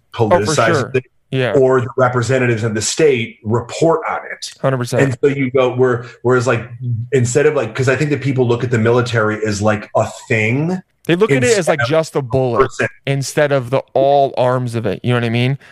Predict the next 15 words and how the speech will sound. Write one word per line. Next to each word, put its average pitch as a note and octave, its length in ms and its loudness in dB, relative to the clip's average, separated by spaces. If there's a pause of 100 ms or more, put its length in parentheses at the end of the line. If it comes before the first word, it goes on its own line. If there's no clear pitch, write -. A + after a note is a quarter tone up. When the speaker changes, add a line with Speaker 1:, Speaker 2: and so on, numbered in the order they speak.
(260)
Speaker 1:
Like, B2 100 2
Speaker 2:
Yeah, B2 80 4
of A#2+ 60 0
Speaker 1:
there's A2+ 100 -4
Speaker 2:
course. - 180 -2
Speaker 1:
outreach D#3+ 360 -2
arms, D3 420 0 (160)
there's A#2 180 -4
medical C#3+ 460 -2
divisions, C#3 680 -2 (180)
there's, B2 180 -2
like, A2 160 -4
technology, C#3+ 800 -4
like, C#3 160 -2
there's C#3 160 -4